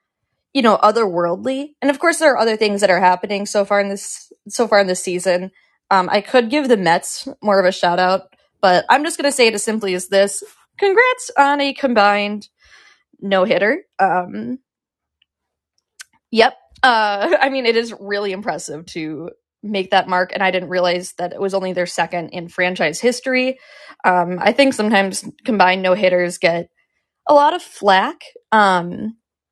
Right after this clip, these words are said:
B-, but at the same time, it's really impressive to go through that many players and that many pitchers. I think they had six for that,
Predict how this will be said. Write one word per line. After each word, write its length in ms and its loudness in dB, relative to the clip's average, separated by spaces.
B-, 220 -14
but 500 2
at 120 -2
the 80 -2
same 320 2
time, 380 0
it's 180 -4
really 360 0
impressive 640 0
to 220 -6
go 280 2
through 300 -8
that 260 2
many 200 -6
players 580 -4
and 160 2
that 180 4
many 160 -6
pitchers. 400 -2
I 80 0
think 200 -2
they 120 2
had 200 0
six 420 -6
for 140 -2
that, 320 2